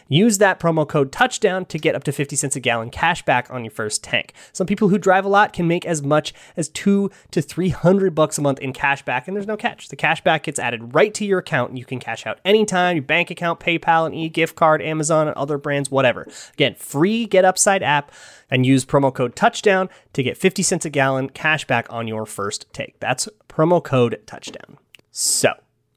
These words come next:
let me defend my hot Mike Zimmer take. I think he did a fantastic job in this game. Um, and I actually think this was a clinic, and I think he actually laid the blueprint for how to beat the Arizona Cardinals, even though he didn't beat the Arizona Cardinals. And if that makes your brain spin,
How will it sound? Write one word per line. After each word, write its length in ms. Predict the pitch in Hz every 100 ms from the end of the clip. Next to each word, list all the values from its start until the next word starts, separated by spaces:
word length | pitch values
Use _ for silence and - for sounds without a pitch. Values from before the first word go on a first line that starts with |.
| _ _ _ -
let 480 | 120 135 185 -
me 440 | 165 147 143 139 139
defend 640 | 135 139 - 139 131 131
my 300 | 123 117 113
hot 360 | 113 147 147 147
Mike 220 | 131 120
Zimmer 220 | 120 113
take. 180 | 110 101 -
I 140 | 190
think 180 | 208 185
he 80 | 160
did 120 | 139
a 40 |
fantastic 800 | 123 - 185 175 - 147 - 127
job 260 | 131 113 107
in 160 | 123 113
this 200 | 110 -
game. 280 | 107 82 - - - -
Um, 200 | 135 117
and 140 | 113 127
I 80 |
actually 240 | 143 139 143
think 160 | 131
this 160 | 123 120
was 140 | 113
a 80 | 113
clinic, 560 | 107 - 202 180 175 - - _ -
and 200 | 127 120
I 100 | 123
think 240 | 120 147 135
he 140 | 131
actually 320 | 123 - 131
laid 280 | 120 135 160
the 60 | 151
blueprint 420 | 143 143 147 139
for 100 | 135
how 200 | - 185
to 80 | 196
beat 160 | 170
the 120 | - 135
Arizona 340 | 139 131 127
Cardinals, 400 | - 123 123 113
even 180 | 156 170
though 140 | 156
he 100 | 147
didn't 240 | 135 127 113
beat 160 | 113
the 80 | 98
Arizona 340 | 104 104 107
Cardinals. 340 | 107 90 - -
And 80 | -
if 60 |
that 180 | 151 165
makes 200 | 175 160
your 100 | 170
brain 300 | 170 185 185
spin, 500 | 170 - 214 220 226